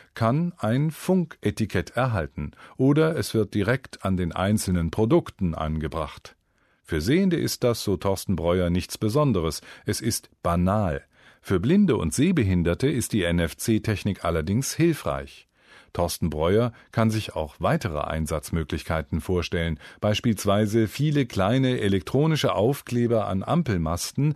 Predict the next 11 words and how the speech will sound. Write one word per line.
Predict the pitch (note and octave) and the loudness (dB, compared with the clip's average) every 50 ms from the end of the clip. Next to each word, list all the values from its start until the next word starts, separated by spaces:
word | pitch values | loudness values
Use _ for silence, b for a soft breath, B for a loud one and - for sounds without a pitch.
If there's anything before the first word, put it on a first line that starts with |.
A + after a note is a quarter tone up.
| B B B B | B B B B
die | - C3+ | -2 0
dann | B2+ D3 D3+ D#3 D#3 D#3 | 2 2 2 2 0 0
Informationen | - - C3 C3+ - D3+ D3+ D#3 D#3+ - - - G2 F#2+ F#2+ G#2 G#2+ | 0 0 0 0 0 0 0 0 0 0 0 0 0 2 2 2 2
über | A2+ A2+ A#2 C3+ D3+ | 2 0 0 0 0
Straßennamen | D3 - - - C#2+ D#2 D#2+ D#2 - - D2+ C#2 C#2+ C#2 C#2+ C#2 C#2+ C#2+ C#2+ | -2 -2 -4 -2 0 0 0 0 0 -2 -2 0 0 -2 -2 -2 -2 -4 -4
geben. | C2+ D#2 D2+ C2+ D2+ D2 C2+ - _ _ _ _ _ _ _ B B B B B B | -2 -2 -2 -2 -2 -4 -6 -8 _ _ _ _ _ _ _ B B B B B B
Die | - | -2
Berliner | D#2+ E2+ E2+ A2 D3+ F3 F3 E3 | 0 0 2 2 2 2 2 2
Sozialwissenschaftlerin | C#3 A2+ G2+ F#2 - - A2 B2 C3+ B2 A#2+ - - A2 - A2 G#2 - - A#2 G#2 G2 G#2 G2+ | 2 2 0 0 0 0 2 2 2 0 -2 -2 -2 -2 -2 -2 -4 -2 -2 0 0 2 2 2
Regina | G2 F2+ F#2 F2+ F#2+ A#2 B2 A#2 G#2+ | 2 2 0 0 0 0 0 0 0
Franken-Wendelsdorf | - - A2 G#2+ G#2+ F#2+ G#2 F#2 E2 F2+ A2+ C3+ B2+ G2 E2 - - - - F2 F#2+ A#2+ D3 C#3+ | 0 0 0 0 0 0 0 0 2 2 2 2 0 0 0 -2 -4 -2 0 0 2 0 0 -2